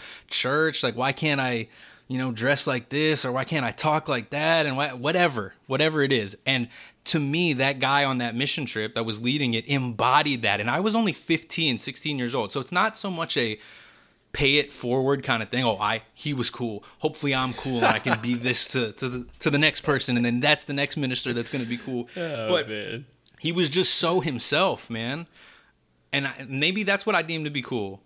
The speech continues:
Speaker 1: Someone who was so comfortable in him, in his, you know, own self-worth, how he was seen by
Speaker 2: Yeah.
Speaker 1: the Lord, that it just gave him the confidence to lead us in a two-week mission trip <laughs> with all these people, just building playgrounds and then,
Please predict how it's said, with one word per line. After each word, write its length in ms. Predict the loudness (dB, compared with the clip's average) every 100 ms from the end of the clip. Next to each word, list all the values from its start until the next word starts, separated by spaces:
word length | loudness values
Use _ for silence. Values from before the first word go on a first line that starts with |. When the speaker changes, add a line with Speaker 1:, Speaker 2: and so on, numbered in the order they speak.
| -6
Speaker 1:
Someone 280 | -2 0 0
who 80 |
was 160 | 0 0
so 140 | 0
comfortable 540 | 0 -4 -6 -6 0 0
in 140 | 0
him, 300 | 0 -2 -4 -12 _ _ _ _ _ -20 -6
in 380 | -4 -2 -2 -6 -16 -20 -20
his, 440 | -2 -2 0 -6 -10 _ _
you 120 | -10 -6
know, 180 | -6 -2
own 240 | 0 2
self-worth, 760 | 2 4 4 2 -2 2 2 0
how 140 | -2
he 140 | -2 -2
was 140 | 0
seen 400 | 0 0 0 -2
by 240 | -2 -2 -2
Speaker 2:
Yeah. 280 | -2 -4 -8 -16 _ _ _
Speaker 1:
the 240 | -6 0 2
Lord, 680 | 4 4 6 4 2 0 -4
that 260 | -4 -4 -2
it 160 | -4 -2
just 280 | -4 -4
gave 220 | 0 0 0
him 140 | -2
the 80 | -4
confidence 560 | -2 0 0 -2 -4 -2
to 100 | -2
lead 280 | 0 2
us 240 | 2 2 -2
in 380 | -4 -2 -4 -10 _ _ _ _ _ _ _ _ _ _ _ _ _ -4
a 80 | 0
two-week 560 | 2 2 2 2 0
mission 320 | 0 0 0 0
trip 340 | 0 0 2
<laughs> 0 |
with 120 | 2
all 160 | 2 -2
these 180 | -2 -4
people, 260 | -4 -2
just 200 | -2 -2
building 340 | 0 0 0 -4
playgrounds 680 | -2 -2 0 0 0 0
and 120 | -2 -2
then, 200 | -4